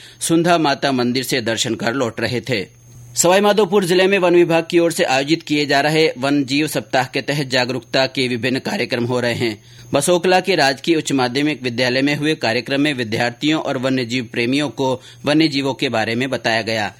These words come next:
इस अवसर पर वन्य जीवों के संरक्षण से जुड़ी प्रश्नोत्तरी प्रतियोगिता भी आयोजित की गई। रणथंभौर बाघ परियोजना के मुख्य वन संरक्षक और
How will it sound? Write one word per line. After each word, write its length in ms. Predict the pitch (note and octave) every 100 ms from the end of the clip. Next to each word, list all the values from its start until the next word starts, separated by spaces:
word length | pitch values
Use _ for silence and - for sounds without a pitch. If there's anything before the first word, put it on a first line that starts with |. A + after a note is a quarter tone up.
| - -
इस 120 | - -
अवसर 320 | B2+ D#3+ D#3
पर 260 | C#3+ C3 - - - -
वन्य 220 | F3 F#3
जीवों 260 | E3 F3
के 160 | E3+ F#3
संरक्षण 500 | E3+ D3 D3 - D#3
से 140 | D#3
जुड़ी 280 | C#3 C#3+ D3+
प्रश्नोत्तरी 580 | D3+ C3+ - D3 C3 C#3
प्रतियोगिता 680 | C3 A#2+ C3 B2 B2 A2 B2+
भी 220 | A2+ C3+ -
आयोजित 320 | B2+ A2+ A#2+
की 180 | - A#2+
गई। 280 | A#2 G2+ F2 - - - - -
रणथंभौर 480 | E3 - G#3 G#3 G3+
बाघ 220 | E3+ F3
परियोजना 480 | F3 D#3+ E3+ E3 E3+
के 160 | E3+ E3
मुख्य 280 | D#3+ E3+ C3+
वन 140 | C#3+
संरक्षक 640 | C#3 C#3+ C#3+ - D#3+ C#3+
और 200 | C#3+ C3+